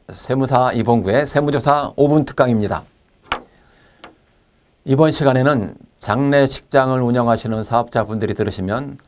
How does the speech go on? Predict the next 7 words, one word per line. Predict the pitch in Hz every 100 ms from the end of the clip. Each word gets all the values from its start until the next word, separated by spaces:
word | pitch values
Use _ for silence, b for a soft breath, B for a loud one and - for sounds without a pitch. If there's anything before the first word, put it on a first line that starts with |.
| b b _
도움이 | 104 110 117
되는 | 113 107 113 117
내용입니다. | 101 107 104 87 78 69 - _ _ _ _ _ b b b b b b
여러분, | 107 127 147 147 - - _ _ _
장례식장 | - 123 139 135 - 151
많이 | 123 123
가시죠? | 120 - - 147 78